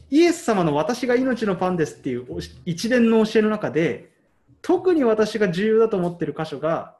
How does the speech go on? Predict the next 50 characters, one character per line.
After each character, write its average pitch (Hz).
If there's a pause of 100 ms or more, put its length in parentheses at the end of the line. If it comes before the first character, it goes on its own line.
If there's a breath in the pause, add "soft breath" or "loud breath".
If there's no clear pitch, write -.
(120)
六 160
章 196
四 156
十 185
節 -
で -
す。 - (2250)
あ 202
の、 208
オ 311
ー 339
ア -
ー -
ル 339
シ 359
ー -
ト 214
に 151
ヨ 254
ハ 262
ネ 185
六 143
章 175
四 143
十 165
節 107 (400)
載 151
せ -
て 196
お 185
き 196
ま 202
し -
た 151
の 113
で、 127 (800)
ぜ 247
ひ 190
ご 180
一 269
緒 285
に 262 (120)
お -
読 202
み 240
し 240
ま 233
し 233
ょ - (760)
う。 127